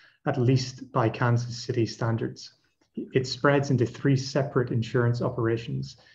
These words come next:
into oil production, citrus fruits, railroading, and a substantial banking interest. Financially, the or-, original Epperson enterprise is now overshadowed by oil,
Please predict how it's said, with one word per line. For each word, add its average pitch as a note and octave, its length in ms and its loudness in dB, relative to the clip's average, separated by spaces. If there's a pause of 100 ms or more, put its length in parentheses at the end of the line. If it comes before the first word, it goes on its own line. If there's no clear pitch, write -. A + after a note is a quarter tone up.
(160)
into A#2 260 2
oil B2 300 4
production, C3+ 580 -2 (400)
citrus - 460 0
fruits, - 500 0 (120)
railroading, B2 960 6 (440)
and A#2+ 140 2
a A2+ 100 6
substantial B2 680 0
banking A#2 540 0
interest. - 720 -4 (540)
Financially, B2+ 640 2 (400)
the C#3 220 0
or-, - 340 -2 (260)
original B2 760 2 (200)
Epperson C3 640 2
enterprise A#2+ 720 0 (320)
is B2 180 -2
now B2+ 200 4
overshadowed B2+ 920 0
by A#2 280 -4
oil, C3 420 2